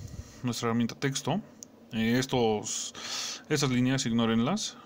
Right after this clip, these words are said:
Vamos a crear nuevamente nuestra máscara. Ujú, y ahí nos queda. Más o menos vamos a tratar de memorizar dónde está la zona del centro, donde tenemos esta parte. Y lo siguiente es desplegar máscara uno.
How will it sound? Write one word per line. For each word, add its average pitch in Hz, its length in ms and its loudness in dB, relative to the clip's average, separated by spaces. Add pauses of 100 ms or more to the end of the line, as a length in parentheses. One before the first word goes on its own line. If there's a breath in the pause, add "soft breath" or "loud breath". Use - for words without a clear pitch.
(100)
Vamos 113 280 -2
a 120 60 -4
crear 104 240 -4
nuevamente 101 400 -4
nuestra 123 380 0
máscara. 117 400 -4 (3000 loud breath)
Ujú, 123 280 -4 (100)
y 151 480 0
ahí 113 220 2
nos 104 160 -4
queda. - 240 -8
Más 196 200 2
o 226 40 10
menos 196 180 8
vamos 185 200 4
a 165 40 6
tratar 143 260 4
de 151 60 0
memorizar 120 460 4
dónde 123 160 6
está 117 160 2
la 110 100 4
zona 110 320 0
del 101 300 -4
centro, 127 480 2
donde 110 260 0
tenemos 113 320 0
esta 117 220 -2
parte. 135 340 0 (840 loud breath)
Y 135 80 0
lo 214 120 6
siguiente 143 460 4 (220)
es 123 280 0
desplegar 127 560 0
máscara 113 640 2
uno. 143 220 0